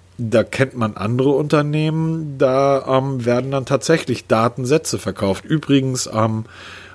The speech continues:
ein, ein kleines, ein kleiner Hint nebenbei, ähm, das ist, habe ich gestern oder vorgestern gelesen, das wusste ich gar nicht.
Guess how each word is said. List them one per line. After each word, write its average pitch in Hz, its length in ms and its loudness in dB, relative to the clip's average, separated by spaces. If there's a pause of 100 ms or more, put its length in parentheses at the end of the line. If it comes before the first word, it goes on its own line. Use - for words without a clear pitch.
(120)
ein, 110 320 0
ein 98 400 -4
kleines, 110 760 0
ein 101 240 -6
kleiner 117 460 0
Hint 147 360 0
nebenbei, 110 720 2
ähm, 95 220 -6
das 98 160 -8
ist, - 220 -6
habe 101 140 -4
ich - 100 -14
gestern 117 260 0
oder 92 60 -4
vorgestern 143 500 -2
gelesen, 92 240 -4
das 90 140 -6
wusste 131 200 0
ich 156 120 -4
gar 87 200 -2
nicht. 80 220 -12